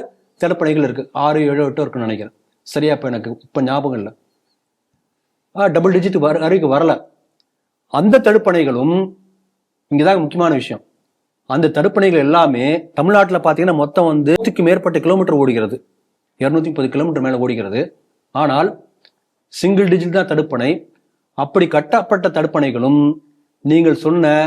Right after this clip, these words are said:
ராணிப்பேட்டைக்கு முன் தான் இருக்கிறது, ராணிப்பேட்டைக்கு பின் எந்த தடுப்பணையும் கட்டப்படவில்லை.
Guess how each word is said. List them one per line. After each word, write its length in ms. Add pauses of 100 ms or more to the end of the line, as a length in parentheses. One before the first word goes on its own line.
(440)
ராணிப்பேட்டைக்கு 920
முன் 280
தான் 220
இருக்கிறது, 360
ராணிப்பேட்டைக்கு 680
பின் 140
எந்த 180
தடுப்பணையும் 500
கட்டப்படவில்லை. 640